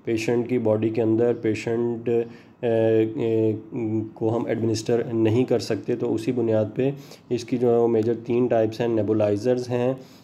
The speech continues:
मीटर डोज इनहेलर्स हैं और ड्राई पाउडर इनहेलर्स हैं। ये हम बात कर रहे हैं फार्मास्यूटिकल एरोसोल्स की। अब one by one हम देख लेते हैं कि ये तीन, तीन टाइप्स कौन सी हैं। अ,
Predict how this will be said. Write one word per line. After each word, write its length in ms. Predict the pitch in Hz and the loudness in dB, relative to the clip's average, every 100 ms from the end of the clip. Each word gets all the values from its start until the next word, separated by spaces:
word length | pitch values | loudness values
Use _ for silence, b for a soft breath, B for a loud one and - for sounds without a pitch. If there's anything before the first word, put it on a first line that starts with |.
| B 117 | B -2
मीटर 520 | 117 117 113 123 131 | 2 2 2 2 4
डोज 300 | 123 120 113 | 4 2 2
इनहेलर्स 640 | 120 110 113 113 120 117 | -2 0 2 2 0 -2
हैं 200 | 117 117 | -4 -4
और 220 | 123 110 107 | -2 -2 0
ड्राई 280 | 107 107 | 2 2
पाउडर 380 | 107 107 101 107 | 2 0 0 -2
इनहेलर्स 500 | 107 110 104 107 101 | -2 -2 -2 -2 -4
हैं। 120 | 113 | -4
ये 180 | 120 113 | -2 0
हम 180 | 117 113 | 0 2
बात 220 | 107 110 | 2 2
कर 140 | 120 110 | -2 -2
रहे 140 | 120 | -2
हैं 260 | 127 147 B B B - | -2 -4 B B B -2
फार्मास्यूटिकल 880 | 117 120 - 127 - 127 131 127 127 | 0 2 2 -2 0 -4 0 0 0
एरोसोल्स 560 | 113 107 - 107 104 104 | -2 -2 0 0 0 -4
की। 340 | - 113 113 - - - - - - _ - - - - - - - B B B - | -8 -6 -6 -12 -20 -20 -20 -20 -20 _ -20 -20 -20 -20 -20 -20 -20 B B B 0
अब 140 | 123 | 4
one 200 | 135 143 | 6 8
by 120 | 151 151 | 6 4
one 100 | 151 | 4
हम 120 | 147 | 4
देख 200 | 131 123 | 4 2
लेते 220 | 139 139 | 0 2
हैं 200 | 147 143 | 2 2
कि 60 | 139 | 0
ये 460 | 131 131 131 135 - | 0 0 0 -2 -2
तीन, 340 | 123 127 131 | 0 2 0
तीन 240 | 135 123 123 | 0 -2 0
टाइप्स 380 | 117 117 - - - | 0 0 -4 -18 -6
कौन 220 | 117 113 117 | 0 0 0
सी 160 | - | 0
हैं। 320 | 131 123 | 0 0
अ, 60 | 127 | -2